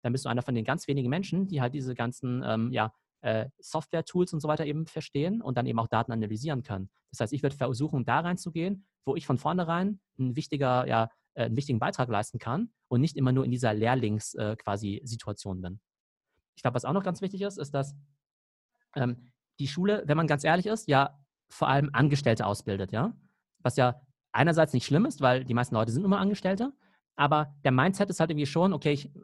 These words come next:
lerne da jetzt was, krieg da meinen Abschluss und dann, ähm, wird mich halt irgendjemand einstellen. Aber grad heutzutage hast du halt die Möglichkeit, dich relativ leicht selbstständig zu machen übers Internet.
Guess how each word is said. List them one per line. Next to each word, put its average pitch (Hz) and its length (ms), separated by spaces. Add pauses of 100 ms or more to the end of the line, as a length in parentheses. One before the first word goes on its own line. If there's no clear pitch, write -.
(220)
lerne 170 560
da 190 60
jetzt 214 280
was, 233 220
krieg 151 140
da 151 80
meinen 131 180
Abschluss 226 460
und 156 140
dann, 151 260
ähm, 143 320
wird 151 100
mich 139 120
halt 135 100
irgendjemand 123 280
einstellen. 107 520 (380)
Aber 135 120
grad 131 240
heutzutage 151 560
hast 143 140
du 147 40
halt 135 80
die 135 60
Möglichkeit, 139 440
dich 131 200
relativ 185 360
leicht 139 200
selbstständig 135 440
zu - 120
machen 147 300
übers 165 260
Internet. 120 400